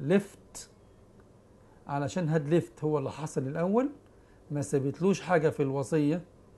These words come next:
أو ما سابلوش حاجة في الوصية عشان كده زعلان. بدل playmate أو playwright كاتب مسرحي عشان بيكتب plays مسرحيات.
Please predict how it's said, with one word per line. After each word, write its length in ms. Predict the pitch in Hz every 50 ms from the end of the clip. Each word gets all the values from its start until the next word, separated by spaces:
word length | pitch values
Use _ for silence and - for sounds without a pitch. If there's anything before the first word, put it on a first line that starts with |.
| - - - - - -
أو 120 | 160 139 139
ما 140 | 143 143
سابلوش 420 | 139 - 160 139 131 156 185 165 -
حاجة 260 | - 180 175 156 151
في 100 | 120 -
الوصية 400 | 143 139 139 135 - - 170 160
عشان 200 | 135 120 147 139
كده 200 | - 165 151 147
زعلان. 440 | 131 135 131 135 160 196 233 240 208 - - - - - - - - - - - - - - - - - - - -
بدل 340 | 147 170 180 165 170 156 147
playmate 640 | - - 180 196 190 160 160 165 165 147 139 - -
أو 180 | 143 147 151
playwright 720 | 143 - 151 156 160 156 143 147 156 180 220 214 - - -
كاتب 300 | - 160 147 151 156 131
مسرحي 400 | 131 123 - - 165 170 190 247 - - - - - - - - - - - - - - - - - - - - -
عشان 320 | 135 127 - 196 175 151
بيكتب 300 | 143 175 180 - - 147 - -
plays 300 | 147 151 165 196 196 156
مسرحيات. 800 | 147 135 - - 135 120 - 135 131 151 180 220 214 - -